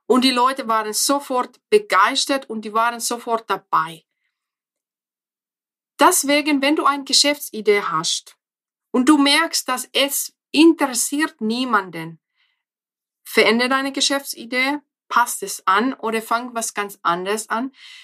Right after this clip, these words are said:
Spezialisten sagen, gebe dir drei Monate Zeit. Wenn in drei Monaten keine Interesse da ist, überleg dir was anderes. Und jetzt in meinem Fall,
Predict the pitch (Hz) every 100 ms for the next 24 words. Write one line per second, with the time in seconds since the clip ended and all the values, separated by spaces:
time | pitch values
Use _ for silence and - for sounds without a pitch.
0 | - _ _ _ _ _ _ - - 269
1 | 277 302 285 294 294 269 240 247 240 269
2 | 269 277 254 254 240 285 262 254 247 233
3 | 214 - 180 175 208 214 240 240 262 302
4 | 262 269 262 247 233 220 - 240 285 285
5 | 233 226 220 208 - 196 - 165 170 -
6 | 160 - - - _ _ _ _ _ _
7 | _ _ _ _ 214 208 220 208 208 214
8 | 196 185 - 156 151 151 151 - - _
9 | _ _ _ _ _ _ _ _ 196 214
10 | 233 240 208 202 240 247 240 -